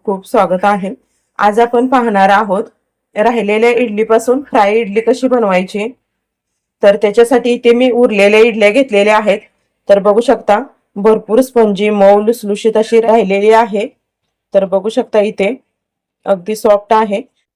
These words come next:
तर या उरलेल्या इडलीपासून मसाला फ्राय इडली बनवणार आहोत. मसाला फ्राईड इडली बनवण्यासाठी लागणारे साहित्य पाहूया. तर इथे बघू शकता एक तिखट हिरवी मिरची मी बारीक चिरून घेतलेली आहे.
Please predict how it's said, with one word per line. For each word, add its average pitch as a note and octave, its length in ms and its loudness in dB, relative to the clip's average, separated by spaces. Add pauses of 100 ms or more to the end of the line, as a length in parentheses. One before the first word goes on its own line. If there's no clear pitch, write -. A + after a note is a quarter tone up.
तर A3+ 180 4
या A#3 260 2
उरलेल्या B3 580 2
इडलीपासून A#3 680 -2
मसाला A3+ 420 0
फ्राय A3+ 280 0
इडली G#3+ 320 -8
बनवणार G#3+ 460 0
आहोत. A3 380 2 (460)
मसाला A3 440 0
फ्राईड A#3 340 0
इडली G#3+ 340 -6
बनवण्यासाठी G#3+ 720 -2
लागणारे G#3 400 -2
साहित्य G#3+ 420 -2
पाहूया. G#3+ 460 0 (400)
तर G3+ 120 2
इथे A#3 240 2
बघू A3+ 240 2
शकता A#3+ 420 0 (520)
एक A3 240 2
तिखट A#3+ 260 0
हिरवी B3+ 300 0
मिरची A#3 320 -2
मी A#3+ 120 -4
बारीक G#3+ 400 -2
चिरून A#3+ 260 0
घेतलेली G#3+ 440 0
आहे. A3+ 340 0